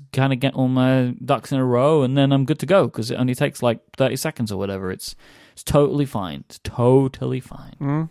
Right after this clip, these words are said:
Speaker 2: all right.
Speaker 1: Anything else on this, this iPad? I mean, I know I want it. <laughs> And also,
Speaker 2: Yeah, I want,
Speaker 1: yay
Speaker 2: well,
Speaker 1: for increased sales, means we get more iPads.
Speaker 2: Yeah,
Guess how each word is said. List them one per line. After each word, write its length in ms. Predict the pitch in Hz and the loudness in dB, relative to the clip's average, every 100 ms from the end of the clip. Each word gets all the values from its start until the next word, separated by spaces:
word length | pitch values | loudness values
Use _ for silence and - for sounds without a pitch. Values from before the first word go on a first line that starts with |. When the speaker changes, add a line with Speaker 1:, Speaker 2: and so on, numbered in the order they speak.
| - 131 | -10 -6
Speaker 2:
all 140 | 127 | -2
right. 260 | 185 214 240 _ _ _ - - _ _ - | 0 -2 -6 _ _ _ -20 -20 _ _ -2
Speaker 1:
Anything 320 | 226 226 196 | 0 2 4
else 260 | 208 220 | 4 4
on 100 | 190 | 2
this, 280 | 180 170 - | 2 0 -2
this 240 | - 165 156 | -4 -4 -2
iPad? 440 | 156 175 180 185 | -2 2 2 2
I 80 | 143 | 4
mean, 140 | 160 | 6
I 60 | 147 | 6
know 180 | 151 170 | 6 6
I 80 | 151 | 6
want 280 | 131 170 170 | 6 4 4
it. 140 | 165 _ - | 2 _ 0
<laughs> 100 | 165 - - - - | 0 0 -6 -4 0
And 160 | 175 | 4
also, 340 | 180 202 - 180 | 6 6 6 8
Speaker 2:
Yeah, 160 | 185 | 8
I 140 | 170 156 | 8 6
want, 200 | 165 277 | 6 6
Speaker 1:
yay 200 | 294 294 | 6 6
Speaker 2:
well, 120 | - | 4
Speaker 1:
for 160 | - 254 | 4 4
increased 520 | 247 226 285 294 - | 2 2 0 0 -2
sales, 580 | - 285 277 254 208 220 | 2 6 8 6 4 -2
means 260 | 254 262 | -6 -6
we 80 | 285 | -2
get 200 | 269 277 | 0 0
more 180 | 302 254 | 0 0
iPads. 920 | 285 320 - 269 196 139 - - 180 | 0 0 -2 -2 0 -2 -4 -2 0
Speaker 2:
Yeah, 160 | 180 | 0